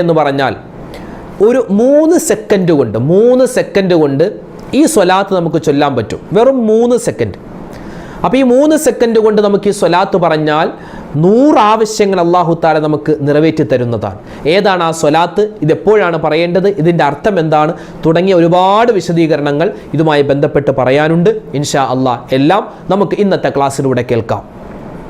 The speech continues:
ഒരു മതപ്രഭാഷണത്തിന് വേണ്ടി പാലക്കാട് ജില്ലയിലെ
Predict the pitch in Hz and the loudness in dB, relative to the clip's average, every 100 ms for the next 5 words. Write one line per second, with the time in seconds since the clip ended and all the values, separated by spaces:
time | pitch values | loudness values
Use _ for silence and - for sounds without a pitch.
0 | - - 170 208 202 240 247 220 220 220 | -18 -2 0 2 2 0 0 0 0 0
1 | 220 214 214 185 156 127 131 - - - | 0 0 0 2 2 2 -2 -4 -16 -18
2 | - - 151 165 170 190 196 190 175 175 | -18 -4 0 0 0 2 2 0 0 2
3 | 175 170 | 2 4